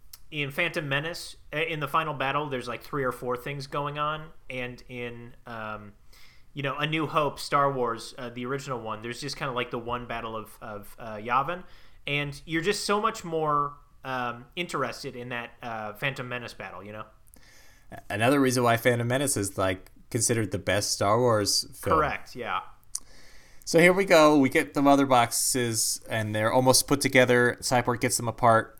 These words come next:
Speaker 2: and it seems like they're actually gonna succeed until Superman shows up in his black suit, looking real nice, separates the boxes, I guess destroys the boxes?
Speaker 1: Oh, yeah, which I didn't,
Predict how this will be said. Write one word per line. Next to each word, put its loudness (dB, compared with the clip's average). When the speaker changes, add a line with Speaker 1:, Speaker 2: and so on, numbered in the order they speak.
Speaker 2:
and -2
it 2
seems 2
like 2
they're 4
actually 4
gonna -2
succeed 2
until 0
Superman 0
shows 0
up 0
in -6
his -2
black 2
suit, 0
looking -2
real 4
nice, 2
separates 2
the -4
boxes, 4
I 0
guess 4
destroys 6
the -2
boxes? 4
Speaker 1:
Oh, 8
yeah, 4
which 0
I -2
didn't, -8